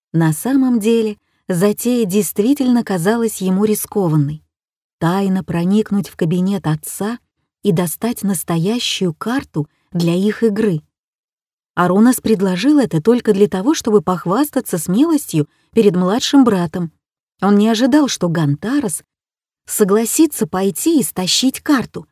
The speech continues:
но теперь не мог отступить. «Тогда тише, если ты не хочешь, чтобы нас кто-нибудь услышал». Гантарес двигался осторожно, словно большая дикая кошка,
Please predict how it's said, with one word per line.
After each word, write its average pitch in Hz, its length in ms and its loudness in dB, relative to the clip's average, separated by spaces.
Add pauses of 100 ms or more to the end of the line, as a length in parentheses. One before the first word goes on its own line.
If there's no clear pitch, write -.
(360)
но 220 240 6
теперь 247 460 2
не 254 200 6
мог 175 300 2
отступить. - 760 -4 (960)
«Тогда 160 360 0
тише, 202 600 -2 (100)
если 202 260 0
ты 190 140 0
не 196 100 4
хочешь, 214 360 0
чтобы 190 280 -2
нас 269 280 4
кто-нибудь 254 560 4
услышал». 180 640 -2 (920)
Гантарес 190 760 0
двигался 175 720 -2
осторожно, 214 720 -2
словно 190 460 -2
большая 180 800 0
дикая 160 580 -4
кошка, - 600 -8